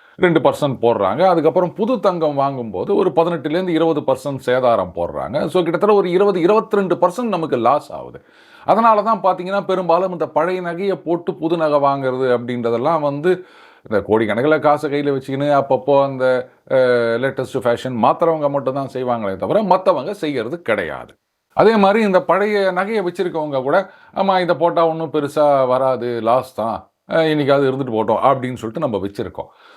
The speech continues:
So, இதுக்கு தான் ஒரு சொல்யூஷன் கண்டுபிடிக்கணும் அப்படின்றது. நீங்க பழைய தங்கத்தை இப்ப கொடுங்கோ, ஜுவல்லரியில, கவர்மெண்ட் இல்ல, மறுபடியும் அதை ஞாபகம் வச்சுக்கணும்.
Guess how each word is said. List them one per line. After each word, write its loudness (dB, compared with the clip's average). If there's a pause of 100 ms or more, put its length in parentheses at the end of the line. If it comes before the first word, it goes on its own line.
So, 2
இதுக்கு 0
தான் 0
ஒரு -2
சொல்யூஷன் -2
கண்டுபிடிக்கணும் -4
அப்படின்றது. -10
நீங்க -2
பழைய 2
தங்கத்தை 0
இப்ப -6
கொடுங்கோ, 0 (640)
ஜுவல்லரியில, 2
கவர்மெண்ட் 0
இல்ல, -4
மறுபடியும் -2
அதை -6
ஞாபகம் -6
வச்சுக்கணும். -12